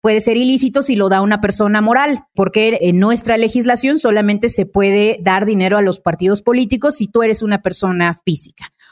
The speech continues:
O puede ser, por supuesto, ilícito si proviene del crimen organizado, si no está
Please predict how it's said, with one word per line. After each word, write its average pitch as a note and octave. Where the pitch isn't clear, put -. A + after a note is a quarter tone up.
O G3+
puede A#3
ser, A#3
por F#3+
supuesto, G3+
ilícito A#3+
si G#3
proviene F#3
del E3+
crimen F#3+
organizado, A#3+
si F#3+
no F3+
está F3